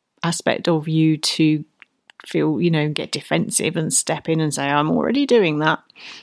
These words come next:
'cause that shuts down your receptivity. And when you shut down your receptivity,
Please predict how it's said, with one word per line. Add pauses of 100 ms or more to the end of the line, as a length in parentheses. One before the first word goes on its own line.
'cause
that
shuts
down
your
receptivity. (300)
And
when
you
shut
down
your
receptivity,